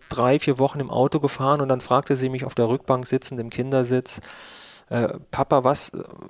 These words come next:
was heißt denn Bombe explodiert?“ Und wir hörten gerade Bayern drei Nachrichten. Ähm, „Papa, was heißt denn getötet?“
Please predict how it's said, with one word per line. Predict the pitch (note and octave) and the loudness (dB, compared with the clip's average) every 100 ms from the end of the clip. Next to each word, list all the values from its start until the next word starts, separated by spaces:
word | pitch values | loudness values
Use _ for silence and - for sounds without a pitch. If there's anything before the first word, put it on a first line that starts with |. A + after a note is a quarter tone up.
| - - | -20 -20
was | - B2+ C#3 - - | -18 -4 -2 0 2
heißt | C3+ E3+ - | 2 2 4
denn | C3+ A#2 | 2 4
Bombe | A2+ B2 A2+ | 4 6 2
explodiert?“ | G2+ - - G#2+ G#2+ G#2 - _ _ _ _ _ | 2 -4 -4 -4 -2 -4 -6 _ _ _ _ _
Und | A#2 - | -8 0
wir | |
hörten | B2 C#3 C3 | 2 2 2
gerade | B2 B2 | 0 2
Bayern | A#2 A#2+ A#2+ | 4 2 2
drei | A#2 A2+ A2+ | 0 -2 0
Nachrichten. | A2+ A#2+ - - - A#2+ - _ - - _ _ _ _ _ _ - | 0 -2 -4 -12 -14 -16 -20 _ -20 -20 _ _ _ _ _ _ -2
Ähm, | B2 B2+ B2+ B2+ B2+ - - _ _ _ _ _ _ _ _ | 2 2 0 -6 -10 -12 -18 _ _ _ _ _ _ _ _
„Papa, | - D3+ C#3 | 0 4 4
was | C#3 - | 4 2
heißt | C#3 - | 0 0
denn | C3 B2 | -2 -2
getötet?“ | A#2 - D#3+ - - | -2 0 -2 -4 -10